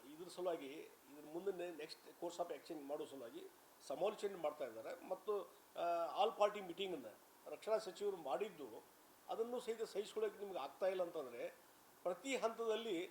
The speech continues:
ಮೋದಿಯವ್ರನ್ನ ಯಾವ ರೀತಿ ಟೀಕೆ ಮಾಡಬೇಕು ಅನ್ನುವಂಥದ್ದನ್ನು ಆಲೋಚನೆ ಮಾಡ್ತಾ ಇದ್ದಾರೆ. ಹಿಂದೆ ಯು ಪಿ ಎ ಸರ್ಕಾರ ಇದ್ದಾಗ, ಕಾಂಗ್ರೆಸ್ ಸರ್ಕಾರ ಇದ್ದಾಗ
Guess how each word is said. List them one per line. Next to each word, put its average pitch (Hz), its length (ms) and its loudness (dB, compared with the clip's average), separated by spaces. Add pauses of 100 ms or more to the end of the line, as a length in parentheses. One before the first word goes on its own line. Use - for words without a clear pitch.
(280)
ಮೋದಿಯವ್ರನ್ನ 226 580 4
ಯಾವ 190 300 6
ರೀತಿ 233 220 -4
ಟೀಕೆ 220 400 0
ಮಾಡಬೇಕು 208 460 2
ಅನ್ನುವಂಥದ್ದನ್ನು 208 580 0
ಆಲೋಚನೆ 202 460 0
ಮಾಡ್ತಾ 175 240 2
ಇದ್ದಾರೆ. 135 220 -4 (520)
ಹಿಂದೆ 226 180 -4
ಯು 214 180 2
ಪಿ 247 120 -4
ಎ 240 60 4
ಸರ್ಕಾರ 208 340 2
ಇದ್ದಾಗ, 160 260 0
ಕಾಂಗ್ರೆಸ್ 214 480 6
ಸರ್ಕಾರ 202 300 2
ಇದ್ದಾಗ 156 280 0